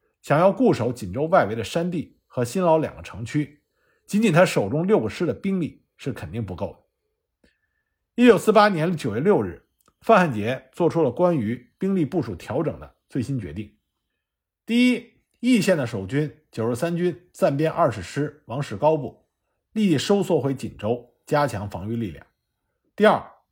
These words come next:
驻山海关和秦皇岛地区的新编第五军刘云汉部迅速集结，向锦州实施增援。第三，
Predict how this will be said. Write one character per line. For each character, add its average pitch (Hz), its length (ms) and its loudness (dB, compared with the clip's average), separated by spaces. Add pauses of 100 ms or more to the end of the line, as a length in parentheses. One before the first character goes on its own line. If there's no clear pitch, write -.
(100)
驻 214 160 2
山 233 220 6
海 147 140 2
关 160 320 2 (120)
和 151 140 -2
秦 185 200 -2
皇 196 160 4
岛 95 140 -8
地 110 160 -6
区 123 160 -6
的 135 280 -4
新 170 200 -6
编 180 160 -2
第 180 100 -4
五 90 180 -4
军 135 300 -6 (120)
刘 123 120 -6
云 165 140 -2
汉 147 240 -2
部 87 240 -14 (480)
迅 233 220 2
速 156 120 2
集 139 220 -2
结， 123 380 -4
向 147 200 -4
锦 92 240 -8
州 131 380 -2
实 110 160 -8
施 117 80 -6
增 117 180 -8
援。 - 180 -16 (680)
第 165 100 -2
三， 175 400 0